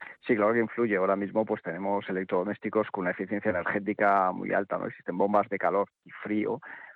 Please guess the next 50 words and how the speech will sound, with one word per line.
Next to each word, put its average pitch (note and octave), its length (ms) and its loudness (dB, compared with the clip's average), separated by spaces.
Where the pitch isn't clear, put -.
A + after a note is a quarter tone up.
bueno, D#2+ 220 -8
pues, E2 240 -4
eh, B1+ 460 -6
que - 80 -2
ahorran F2+ 320 0
bastante F#2+ 680 -2
energía. F2 460 -2
Pero G#2 280 4
sí A#2+ 160 0
es A2+ 120 2
cierto B2 280 2
que A#2+ 80 2
lo A2+ 80 4
que G#2+ 60 2
tenemos G2 220 0
que G2+ 100 0
hacer G2+ 200 -2
es A2+ 160 2
emplear G#2 340 0
los A2 140 -2
que A2 100 0
tenemos A#2 420 2
porque, G#2+ 520 -2
eh, - 380 -10
bueno, - 240 -4
pues, E2 480 -4
eh, - 140 -10
también G2 260 0
tiene G2 160 0
un G2+ 80 0
impacto B2 320 -2
fabricar G2 460 0
estos, F#2+ 340 -2
estos - 380 -6
aparatos, E2+ 560 -4
¿no? B2 160 -2
Y, G2 320 -2
bueno, F#2 240 0
pues A#2 180 -4
a F#2 40 -4
la F#2+ 100 0
hora G2+ 100 2
de G#2 120 0
cambiarlos, B2+ 640 4
eh, G2+ 140 -4
cuando F#2 240 -2
sea E2 160 -4
necesario, G#2 480 -2
pues - 180 -8
apostar G#2 560 0